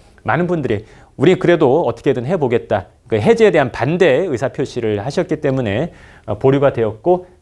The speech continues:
예, 어렵게 다시 기사회생해서,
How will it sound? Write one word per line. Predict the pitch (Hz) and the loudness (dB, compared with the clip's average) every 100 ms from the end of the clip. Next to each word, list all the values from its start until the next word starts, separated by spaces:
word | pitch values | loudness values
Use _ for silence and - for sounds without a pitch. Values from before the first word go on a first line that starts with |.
| - | -10
예, | 107 104 98 92 | -6 -4 -6 -2
어렵게 | 120 185 190 139 101 - - | 0 0 0 -2 -2 -6 -8
다시 | 107 - | -8 -6
기사회생해서, | 113 139 139 156 139 95 117 | -2 0 0 -2 -4 -4 -4